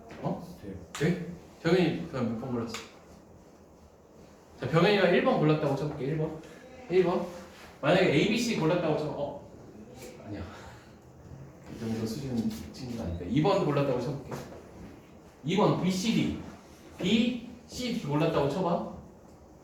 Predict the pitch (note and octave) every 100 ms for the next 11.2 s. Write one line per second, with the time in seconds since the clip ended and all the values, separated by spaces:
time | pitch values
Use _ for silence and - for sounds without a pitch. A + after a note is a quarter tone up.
0 | - - - - - - - - C#3 D3+
1 | F3 E3 - A#2+ - - - - - -
2 | A3 A#3 A3+ A3+ A3 F#3+ F3 B2+ E3 E3+
3 | G3 F3 E3 - - - - - - -
4 | - - - - F3 A#3+ B3+ - - -
5 | - - G3 F#3+ A3 A3+ G#3 G3 - B3+
6 | A3+ G#3+ F3+ D#3 - C#3+ A#2+ B2 C#3 B2+
7 | A#2 - - - - - - - - G#3
8 | B3 B3 A3+ F#3 C#3 E3+ E3+ E3 D3 C3+
9 | A#2+ A#2 D3+ C#3 C3+ G3 F#3 D#3+ C3+ B2
10 | A#2+ G3 F3+ C#3 - B2+ B2 B2 G#2+ F2
11 | D#2+